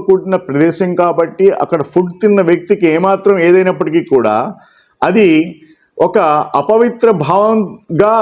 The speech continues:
స్ప్రెడ్ చేయబడుతుంది కమ్యూనిటీలో కానీ, ఆ రిలీజియన్‌లో కానీ. అంచేత దాని నుంచి, అటువంటి అపప్రద నుంచి విముక్తి కోసం ముందుగానే వాళ్ళు ఏం చేస్తారంటే, ఈ ఫుడ్ సేఫ్టీ మెజర్స్‌ని స్ట్రిక్ట్‌గా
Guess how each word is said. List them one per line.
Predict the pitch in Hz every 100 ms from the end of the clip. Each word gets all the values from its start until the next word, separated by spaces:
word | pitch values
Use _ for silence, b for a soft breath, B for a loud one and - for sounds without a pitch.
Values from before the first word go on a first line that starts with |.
| - - -
స్ప్రెడ్ | - 202 202 -
చేయబడుతుంది | 220 185 147 - 95 80 80 _ _
కమ్యూనిటీలో | 143 165 185 180 175 180 175
కానీ, | 180 196 233 240 b b b 117
ఆ | 135
రిలీజియన్‌లో | 156 175 175 180 160 151 -
కానీ. | 92 82 78 _ _ _ -
అంచేత | 147 170 240 151 147
దాని | 165 220 247
నుంచి, | 285 254 175 113 92 _ _ _ -
అటువంటి | 139 208 233 208 196 -
అపప్రద | 131 220 233 226 240
నుంచి | 233 - 156 101 80 -
విముక్తి | 123 208 - 208 226
కోసం | 214 190 135 123 - 123
ముందుగానే | 196 240 254 247 226
వాళ్ళు | 190 185
ఏం | 208
చేస్తారంటే, | 214 208 202 170 151 139 123 127 131 b b
ఈ | 127 -
ఫుడ్ | 254 214
సేఫ్టీ | 226 214 214 196
మెజర్స్‌ని | 180 160 147 - 123 117 120 -
స్ట్రిక్ట్‌గా | - 208 - 214